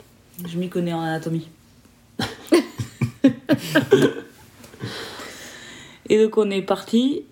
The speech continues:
euh, faire l'autre petite marche que je voulais faire, qui me prenait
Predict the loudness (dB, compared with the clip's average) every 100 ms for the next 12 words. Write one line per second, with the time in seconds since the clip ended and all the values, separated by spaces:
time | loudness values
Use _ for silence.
0 | -2 0 2 0 0 0 2 2 0 -2
1 | -2 -2 -2 -2 -6 -8 -4 -4 -2 -4
2 | -6 -12 _ _ _ -6 -6 -4 -4 -2
3 | -2 -2 -2 -2 -4